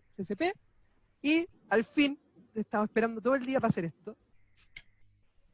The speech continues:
Cerveza Maraña, todavía me quedan un par de Russian Stout,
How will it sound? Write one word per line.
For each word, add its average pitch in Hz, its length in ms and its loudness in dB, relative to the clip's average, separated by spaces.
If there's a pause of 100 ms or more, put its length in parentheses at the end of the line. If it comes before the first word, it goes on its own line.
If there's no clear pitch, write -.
(180)
Cerveza 269 500 2
Maraña, 320 560 4 (220)
todavía 254 400 6
me 277 160 0
quedan 277 320 2
un 269 100 -6
par 262 240 2
de 254 640 4
Russian 247 560 2
Stout, 311 380 4